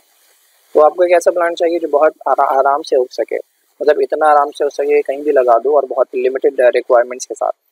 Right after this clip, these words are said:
Number टू, ये self pollinated plant है। Now this is one of the most important feature। अगर किसी plant के अंदर सेल्फ पॉलिनेशन होती है, naturally सेल्फ पॉलिनेशन होती है, तो इसका मतलब ये है कि mixing सिर्फ तब होगी जब आप करवाएंगे। अगर किसी plant के अंदर दोनों तरह की pollination होती है, self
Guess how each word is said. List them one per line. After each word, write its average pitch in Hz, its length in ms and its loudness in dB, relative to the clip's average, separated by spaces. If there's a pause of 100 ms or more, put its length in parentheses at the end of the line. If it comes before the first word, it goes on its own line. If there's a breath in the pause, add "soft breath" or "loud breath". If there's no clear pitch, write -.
(340)
Number 180 240 -2
टू, 233 160 -6
ये 240 100 -2
self 190 220 0
pollinated 160 520 -4 (100)
plant 117 220 -4
है। 123 60 -4
Now 151 120 -2
this 185 180 -6
is 214 80 -6
one 170 320 -2
of 202 40 -2
the 185 120 -2
most 175 320 -2
important 139 440 -2
feature। - 360 -12 (640)
अगर 165 140 2
किसी 202 280 -6
plant 180 300 0
के 190 60 4
अंदर 185 200 4
सेल्फ 170 320 2
पॉलिनेशन 175 460 0
होती 135 260 -4
है, 156 80 2 (400)
naturally 147 560 2
सेल्फ 160 300 2
पॉलिनेशन 147 460 0
होती 131 220 -6
है, 147 60 2
तो 151 120 -2
इसका - 220 -4
मतलब 147 320 -2
ये 123 180 -2
है 123 80 2 (400)
कि 160 100 4
mixing 160 500 -2
सिर्फ 190 220 -4
तब 175 160 2
होगी 160 200 -6
जब 143 180 0
आप 135 180 4
करवाएंगे। 120 500 -6
अगर 156 200 0
किसी 190 220 -4
plant 156 320 -2
के 170 60 -2
अंदर 165 140 2
दोनों 147 260 -4
तरह 156 180 2
की 151 120 -12
pollination 135 540 0
होती 127 200 -4
है, 139 60 2
self 131 220 0